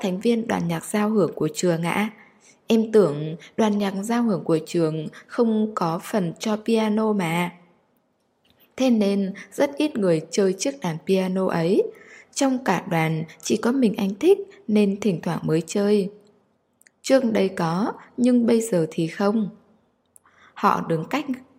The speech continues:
anh khá xa, thầy giáo có vẻ vẫn muốn nghe tiếp nên không gọi anh ngay. Thế là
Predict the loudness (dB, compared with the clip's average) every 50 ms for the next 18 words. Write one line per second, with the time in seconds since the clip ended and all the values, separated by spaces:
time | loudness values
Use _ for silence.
0 | -18 -8 -4 -2 -2 -2 -2 -4 -6 -6 -6 -6 -6 -4 -2 -2 0 -2 -2 -4
1 | -6 -10 -16 -20 -20 -6 0 0 0 2 2 0 -2 -2 -4 -4 -6 -2 0 0
2 | 0 0 0 -2 -2 -2 -2 0 0 0 0 0 0 -2 -2 -2 0 -2 -4 -8
3 | -14 _ _ _ 0 0 2 0 0 -2 -2 -4 -4 -4 -4 -6 -6 -6 -6 -6
4 | -6 -4 -4 -4 -2 0 0 -2 -2 -4 -8 -16 _ _ _ _ _ _ _ _
5 | _ _ -2 0 2 2 2 2 0 0 -2 -4 -6